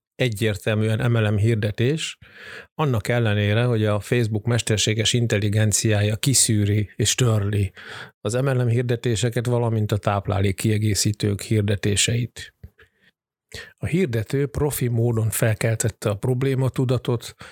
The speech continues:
nevezetesen azt, hogy milyen nehéz embereket megszólítani, embereket találni, akiket érdekel egy ilyen jellegű terjesztési mód.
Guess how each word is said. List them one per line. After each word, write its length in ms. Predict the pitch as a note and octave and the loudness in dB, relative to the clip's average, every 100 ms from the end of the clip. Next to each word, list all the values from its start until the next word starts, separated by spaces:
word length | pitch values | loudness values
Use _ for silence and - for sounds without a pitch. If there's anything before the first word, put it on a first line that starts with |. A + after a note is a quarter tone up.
| - - | -20 -18
nevezetesen 680 | - C3 B2 A2 A2+ - A2 | -6 0 0 0 -2 -2 0
azt, 320 | A#2 C3+ - | 2 2 -2
hogy 360 | - A2+ G#2 - | 0 0 -2 -6
milyen 360 | - B2+ A#2+ G#2 | -2 0 2 0
nehéz 560 | A#2 A#2 A#2 A#2 G#2 C4 | 0 2 2 2 0 -2
embereket 560 | C3 A#2+ A#2 A2 A2 - | 0 2 0 0 -2 -2
megszólítani, 1000 | B2 - C#3 A#2+ A#2 A#2 A2+ A2+ A2+ | 0 0 0 2 0 -2 -2 0 2
embereket 500 | B2 A#2 A2+ A2 A2+ | 2 2 2 0 -2
találni, 540 | - A#2 A#2 A#2 A#2 A2+ | -2 0 0 0 2 2
akiket 380 | G#2 B2 A#2 - | 2 0 0 0
érdekel 760 | C#3 C3 A#2+ A2+ - A#2+ A#2+ - - - - - | 0 2 0 -2 0 0 0 -2 -10 -14 -16 -8
egy 160 | B2 | -2
ilyen 200 | B2+ C3 | 0 2
jellegű 640 | A#2+ A#2 A#2 A#2 A#2 A#2 A2+ | 2 0 0 0 0 0 0
terjesztési 800 | - A2+ A2+ A2 - A2+ G#2+ A#2 | 0 0 2 0 0 0 2 2
mód. 440 | A2+ B2 B2+ - | 2 2 -2 -6